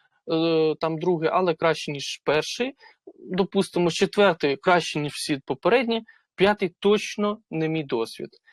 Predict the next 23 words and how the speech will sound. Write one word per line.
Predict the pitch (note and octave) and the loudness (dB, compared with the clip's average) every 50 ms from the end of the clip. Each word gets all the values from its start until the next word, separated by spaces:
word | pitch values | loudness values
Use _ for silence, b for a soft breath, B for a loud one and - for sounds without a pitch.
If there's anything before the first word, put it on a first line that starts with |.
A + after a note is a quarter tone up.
| b b b b b b b _ | b b b b b b b _
І | - F3+ | 2 4
от | F3+ G3 F#3+ F#3+ - - - | 4 4 2 2 -2 -10 -10
далі, | - D#3 C#3 F3+ G3 B3 D#4 C#4+ A3+ D#3 C3+ - - _ _ _ _ _ B B B B B B B _ - D#3 | -10 -2 2 4 4 4 4 4 2 2 0 -2 -10 _ _ _ _ _ B B B B B B B _ -2 0
е, | D#3 D3+ D3+ D3 | 0 2 2 2
ви | D3 D#3+ A#3+ | 2 2 2
для | A3 G#3+ G#3 | 2 2 0
себе | G#3 - G#3 F#3+ F3+ F#3 F3+ | 0 0 -2 0 0 0 -2
розумієте, | F#3 F3 D#3+ F#3 F#3+ G3 G3 F#3 E3+ D#3 - - C#3+ | -2 0 0 0 2 2 2 2 2 0 -2 -4 -6
да, | D3+ D#3 E3+ F#3+ E3 | -2 0 0 0 0
що, | - - - D#3 D3 C#3+ C#3+ C#3 - | -2 -2 0 0 2 2 0 -2 -2
ага, | D#3+ D#3 C#3 C#3+ C3+ B2+ C3+ - | -4 -4 -2 -2 -2 -2 -4 -6
четвертий | - - - - F#3 G#3 A#3+ A3 - F#3 | -8 -10 -6 2 2 2 2 2 0 -2
більше | D#3 D#3+ G3 G#3 G3+ - - F3 E3 D#3+ D#3 | 0 2 2 2 0 0 0 2 2 2 2
мені | D#3 D#3 D#3+ E3+ | 2 0 -2 -2
підходить | E3 - D#3+ - - - - - - - A#2+ | -2 -4 -8 -8 -6 -6 -6 -2 -2 -4 -4
зараз, | - - - - - - C#3 - - | -4 -6 -6 -6 -6 -6 -8 -2 2
я | E3+ G3+ | 2 2
спробую | G3+ - - F3+ F3+ E3+ D#3+ E3+ D#3+ | 2 2 2 2 2 4 2 0 0
четвертий | - - - - C3+ C3 B2+ - _ _ - G#3 B B B B B B B | 0 -4 -8 -6 -6 -6 -6 -6 _ _ -20 -20 B B B B B B B
варіант. | - C3 A#2+ B2 A#2 A#2 A#2+ - - | -2 0 0 0 -2 -2 -6 -4 0
І | E3 | 2
ви | F3+ B3 B3+ | 2 2 2
пробуєте, | - - D4 D#4 B3+ - A#3+ A3 - - F3 D#3+ D3+ | 4 4 4 4 6 4 2 4 4 2 2 2 2